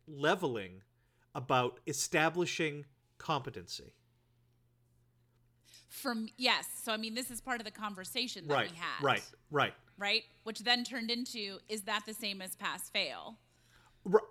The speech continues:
Speaker 1: right.
Speaker 2: And I said, "Well, maybe someone levels slower than someone else, right?
Speaker 1: Yeah.
Speaker 2: Maybe for John, this quest takes a day because of the skill set that he comes in with, right? And for me, it takes two days or three days."
Speaker 1: Yes.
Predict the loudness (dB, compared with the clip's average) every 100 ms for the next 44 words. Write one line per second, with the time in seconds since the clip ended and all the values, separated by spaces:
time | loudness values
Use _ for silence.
0 | 0 8 10 10 10 6 6 0 -2 -4
1 | -2 0 0 -2 -6 -6 -4 -4 -4 -4
2 | -4 -4 -6 -4 -2 -2 -4 -6 -8 -10
3 | -10 -10 -12 -12 -14 -16 -6 -2 4 10
4 | 10 10 4 2 -2 -4 -6 -10 -12 -10
5 | -8 0 2 2 0 -2 -10 -10 -8 -8
6 | -10 -12 -10 -2 -2 -2 -10 -6 -2 -2
7 | -2 -10 -12 -6 2 2 2 0 -6 -10
8 | _ _ _ _ _ _ _ _ _ -10
9 | -8 -6 -6 -8 -10 -6 -4 -4 -4 -4
10 | -4 -4 -6 -6 -6 -6 -8 -8 -10 -6
11 | -4 -4 -4 -8 -8 -8 -6 -4 -4 -4
12 | -2 -2 -6 -10 -12 -8 -6 -4 -4 -6
13 | -8 -10 -10 -10 -6 -4 -4 -6 -2 4
14 | 4 4 -2